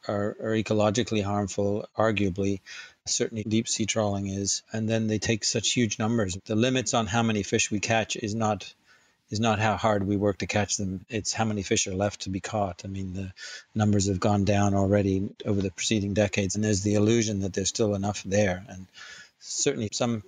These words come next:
populations have so far managed to weather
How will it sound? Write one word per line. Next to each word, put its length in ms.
populations 720
have 160
so 240
far 240
managed 480
to 400
weather 400